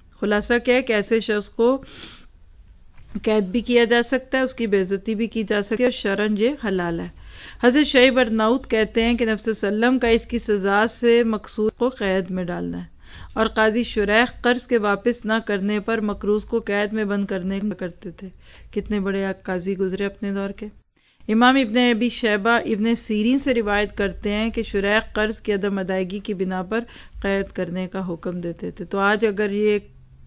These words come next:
निज़ाम नाफिज हो जाए, तो सारे ही मकरूज जो वो जेल में चले जाएं, तो ठीक हो जाएंगे।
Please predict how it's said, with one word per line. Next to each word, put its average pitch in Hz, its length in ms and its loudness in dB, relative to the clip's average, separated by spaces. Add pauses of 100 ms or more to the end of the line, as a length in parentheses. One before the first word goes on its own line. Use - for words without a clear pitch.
(120)
निज़ाम 190 400 -2
नाफिज 196 420 -2
हो 196 80 0
जाए, 185 220 -6 (640)
तो 202 80 -4
सारे 196 400 0
ही 233 80 2 (380)
मकरूज 190 440 -2
जो 190 120 -2
वो 190 80 -2
जेल 180 240 -2
में 196 120 -4
चले 185 240 -4
जाएं, 185 160 -6
तो 208 120 -4
ठीक 277 240 -2
हो 359 60 2
जाएंगे। 285 340 -4